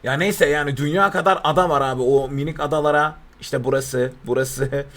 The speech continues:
<laughs> şurası. Ee, burası kiminmiş? Burası da Avustralya'nın galiba. Ya Avustralya ile Yeni Zelanda'yı alırım da ne bileyim şuradaki adalar.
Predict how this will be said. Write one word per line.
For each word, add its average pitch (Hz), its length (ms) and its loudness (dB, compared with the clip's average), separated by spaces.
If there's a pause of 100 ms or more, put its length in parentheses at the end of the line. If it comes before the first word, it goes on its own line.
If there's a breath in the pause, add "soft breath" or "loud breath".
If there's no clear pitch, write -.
<laughs> - 200 -20
şurası. 151 760 4 (480 soft breath)
Ee, 120 880 -6
burası 123 340 -4
kiminmiş? 120 560 -8 (1800)
Burası 131 260 -4
da 170 60 0
Avustralya'nın 139 760 -2
galiba. 101 460 -6 (1080)
Ya 113 80 -4
Avustralya 202 640 4
ile 208 140 4
Yeni 196 240 0
Zelanda'yı 196 600 2
alırım 226 320 0
da 180 100 0
ne 175 120 -4
bileyim 180 220 -4
şuradaki 170 440 0
adalar. 143 520 2